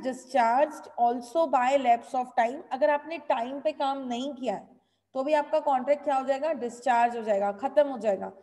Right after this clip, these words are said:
If the creditor does not file a suit to recover his debt amount from a debtor within a period of limitation under the Limitation Act, his remedy is debarred।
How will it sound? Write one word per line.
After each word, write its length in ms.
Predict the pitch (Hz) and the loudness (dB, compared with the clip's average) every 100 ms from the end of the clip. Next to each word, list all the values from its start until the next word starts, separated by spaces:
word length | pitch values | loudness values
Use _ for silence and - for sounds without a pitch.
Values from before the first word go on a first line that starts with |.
| - _ - | -20 _ -2
If 160 | 285 | 0
the 140 | 254 339 | 0 0
creditor 520 | 294 277 269 294 330 277 | 2 2 2 -2 0 0
does 180 | 285 285 | -2 -2
not 240 | 285 294 | -2 -2
file 260 | 302 254 269 | -2 0 2
a 80 | 285 | 2
suit 240 | 285 277 - | -2 -10 -8
to 100 | 262 | -10
recover 340 | 254 254 269 294 | -6 -4 -2 -4
his 180 | 269 - | -6 4
debt 440 | 277 277 - - - _ _ _ _ | 4 4 -2 -18 -20 _ _ _ _
amount 540 | 240 247 254 302 359 - | -6 -2 0 0 -2 -2
from 180 | 294 262 | -2 0
a 100 | 262 208 | -4 -4
debtor 320 | 233 254 262 220 | -2 0 0 -2
within 240 | 233 269 | -6 -4
a 100 | 285 285 | -6 -8
period 360 | 240 247 262 | -10 -6 -2
of 160 | 285 262 | -2 -2
limitation 760 | 240 247 247 240 226 277 220 175 - _ _ _ - | -8 -10 -10 -10 -6 -6 -6 -8 -16 _ _ _ -6
under 260 | 240 269 | -2 0
the 140 | 277 285 | 2 2
Limitation 640 | 247 247 247 240 294 285 - 247 | 0 -8 -8 -6 -6 -8 -4 -2
Act, 260 | 226 - 226 | -2 -4 -12
his 240 | 240 220 | -10 -2
remedy 460 | 226 208 240 262 277 | -2 -2 -8 -8 -4
is 180 | 294 240 | -6 -4
debarred। 480 | 214 196 220 196 - | -4 0 0 0 -4